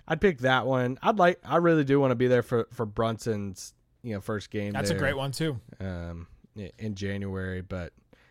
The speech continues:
Speaker 1: and, and honestly, like, there's not many play-, I mean, we do this every year because we're always dying, you know, to see the rookies and seeing them in person. We
Speaker 2: This
Speaker 1: always
Speaker 2: was
Speaker 1: talk
Speaker 2: gonna be
Speaker 1: about,
Speaker 2: my game.
Speaker 1: oh, yeah, are they smaller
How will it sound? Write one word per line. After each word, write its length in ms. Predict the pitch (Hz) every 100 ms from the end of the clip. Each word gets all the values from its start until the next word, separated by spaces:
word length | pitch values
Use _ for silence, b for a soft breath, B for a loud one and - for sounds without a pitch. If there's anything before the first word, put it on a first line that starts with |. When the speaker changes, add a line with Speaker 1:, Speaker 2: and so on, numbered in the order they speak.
| b
Speaker 1:
and, 140 | 135 139
and 160 | 139 139
honestly, 640 | 135 170 180 - 190 190 - b b
like, 140 | 135 131 -
there's 180 | 151 131
not 280 | 147 151
many 160 | 180 180
play-, 300 | 147 151 147
I 80 | -
mean, 240 | 151 127 b b -
we 260 | 135 170
do 180 | 185 226
this 240 | 220 208 -
every 340 | 175 185 196
year 320 | 185 185 196
because 420 | 165 139 160 135
we're 180 | 120 147
always 340 | 143 147 151 123
dying, 540 | 120 123 127 127 135 -
you 100 | 120
know, 80 |
to 160 | 107 113
see 200 | - 131
the 100 | 120
rookies 580 | 101 107 135 131 131 - b b b _
and 280 | 139 120 107
seeing 220 | - 135
them 140 | 127
in 100 | 123
person. 640 | 113 131 127 - 127 120 117
We 80 | 113
Speaker 2:
This 40 |
Speaker 1:
always 160 | 113 120
Speaker 2:
was 80 | 139
Speaker 1:
talk 60 | 120
Speaker 2:
gonna 120 | 139
be 80 | 127
Speaker 1:
about, 120 | 110
Speaker 2:
my 80 | 117
game. 80 | 135
Speaker 1:
oh, 300 | 127 123 110 110 _ _ _ _ _ -
yeah, 140 | 123
are 140 | 110 110
they 100 | 107
smaller 640 | - 123 117 120 117 110